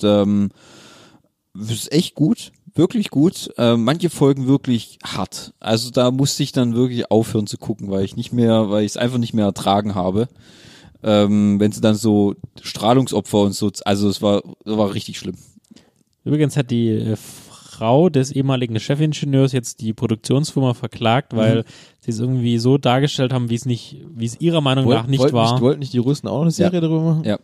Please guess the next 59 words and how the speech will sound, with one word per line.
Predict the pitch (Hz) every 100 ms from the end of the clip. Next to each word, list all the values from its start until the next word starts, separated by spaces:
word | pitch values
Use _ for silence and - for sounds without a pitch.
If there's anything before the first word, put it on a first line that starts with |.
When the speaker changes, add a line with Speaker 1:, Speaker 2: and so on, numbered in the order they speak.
| -
Speaker 1:
die |
Russen | 113 139 139
möchten | 120 - -
auch | 107
noch | 139 165
eine | 151
Serie | - 135 135 131
aus | 107 -
ihrer | 147 180 170
Sicht | 156 160 143
machen, | 143 139
weil | 120 113
Speaker 2:
Mhm. |
Speaker 1:
sie | 135
ja | 110
gesagt | - 120 -
haben, | 123 - - -
die | 113 110
Amis | 113 139 -
lügen | 113 131
ja | 123
nur, | 117 113
so | 104
war | 90 95
das | 95
ja | 92
nicht. | 90
Speaker 2:
Ah | 113
ja, | 110 101
stimmt. | - - 95 - - - - - - - - _ _ _
Speaker 1:
Ja, | - 95 110 110 - -
gut, | 143 143
ich | 113 120
mein, | 123 123 120 110
pff, | - - - -
kann | 135
man | 135
sich | -
jetzt | 117 - -
streiten, | - 110 131 135 110
wer | 113 113
jetzt, | 107 - -
wer | 113
jetzt | 120 -
gelogen | 117 127 127
hat, | 113
wer | 110
nicht. | 110 151 - -
Ähm, | 113 107 104 98
faktisch | 120 - 123
gesehen | 120 120 113
hast | 107
du | 107
trotzdem | 123 123
eine | 104
sehr | 110 113
gute | 110
Serie | 95 - 131 104
bekommen. | 98 92 101